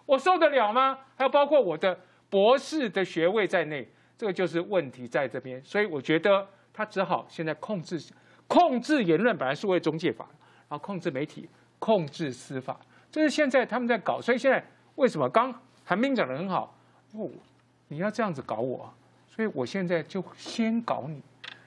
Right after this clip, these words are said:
你这样搞我，我不搞你的话，你怎么跟我 bargain？我们就来谈一谈吧。谈到最后，哎呦，不见了，你知道吗？就算搞到最后，你说怎么证明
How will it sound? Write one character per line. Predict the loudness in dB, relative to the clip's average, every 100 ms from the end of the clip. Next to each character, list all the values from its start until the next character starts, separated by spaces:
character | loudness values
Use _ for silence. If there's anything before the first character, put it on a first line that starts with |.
| _
你 | -4
这 | 2 4
样 | 4 4
搞 | 4 6
我， | 6 4
我 | 2
不 | 2 2
搞 | 4 4
你 | 4 2
的 | 4
话， | 4 4 4 -2 -16 -4
你 | 0 0
怎 | 0 0
么 | 0
跟 | 2 4
我 | 4 4
bargain？ | 4 4 2 -2
我 |
们 | -4
就 | -4
来 | -4
谈 | -4 -6 -6
一 |
谈 | -4 -4 -2
吧。 | 0 0 0 -4 -20 _
谈 | 0
到 | 2 2
最 | 2
后， | 2
哎 | 4
呦， | 4 4 2 -12 -8
不 | -6
见 | 2 2 2
了， | -8 -16
你 | -2
知 | -2
道 |
吗？ | 0 -4 -8 _ _ _ _ _ _
就 | 0 2
算 | 4 2
搞 | 2
到 | 0 0
最 | 0
后， | 2 0 -2
你 | -2
说 | 0
怎 | 0 -2
么 | -4
证 | -2 -2
明 | -2 -10